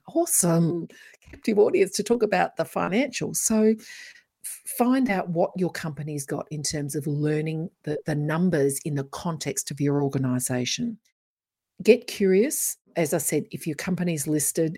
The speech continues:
go onto the investor page, go onto the website and look at investors, and there is so much information there. If your company's not listed, go to your finance partner and say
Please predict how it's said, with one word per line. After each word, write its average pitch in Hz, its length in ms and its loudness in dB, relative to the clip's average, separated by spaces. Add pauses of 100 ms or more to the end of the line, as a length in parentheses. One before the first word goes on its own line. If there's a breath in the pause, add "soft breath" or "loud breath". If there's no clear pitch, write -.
(140)
go 165 180 6
onto 175 260 2
the 151 120 -2
investor 147 400 2
page, 131 540 -4
go 165 120 2
onto 214 180 2
the 226 120 2
website 175 640 2
and 151 180 -2
look 175 180 0
at 202 180 -2
investors, 156 840 2 (420 loud breath)
and 151 400 0
there 151 200 6
is 143 220 4
so 139 440 2
much 139 260 0
information 131 560 -2
there. - 160 0
If 190 140 0
your 247 80 -4
company's 262 420 -2
not 185 240 0
listed, 185 460 2 (400)
go 165 180 4
to 160 80 -4
your 160 140 -2
finance 139 420 -4
partner 143 280 -4
and 139 60 -6
say 143 200 -2